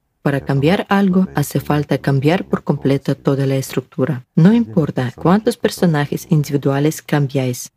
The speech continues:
no va a funcionar nada. Todo esto sucede y va a suceder hasta que la gente le da el poder a cualquier persona, incluso si escogéis lo más santo y lo ponéis por encima de vosotros. Le dais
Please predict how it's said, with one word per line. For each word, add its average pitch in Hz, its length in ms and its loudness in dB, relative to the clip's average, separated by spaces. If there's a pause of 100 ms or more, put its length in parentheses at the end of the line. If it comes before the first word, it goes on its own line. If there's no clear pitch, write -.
no 185 260 4
va 160 200 0
a 156 100 -4
funcionar 139 680 0
nada. 131 360 -2 (160)
Todo 226 340 4
esto 185 280 2
sucede 143 580 -2
y 151 100 0
va 151 280 0
a 160 80 2
suceder 139 640 -2 (180)
hasta - 240 -2
que - 180 0
la 131 120 0
gente 208 500 2 (180)
le 151 140 2
da 147 320 -2
el 147 140 -2
poder 139 500 -2
a - 80 -2
cualquier 135 500 -2
persona, 131 560 -4 (100)
incluso 180 440 2
si - 220 -4
escogéis 151 640 -6
lo 151 100 0
más 143 220 -2
santo 139 600 -6
y - 120 2
lo 135 160 4
ponéis 143 340 2
por - 220 0
encima 147 420 0
de 139 140 0
vosotros. - 720 -4
Le 147 140 4
dais 202 300 0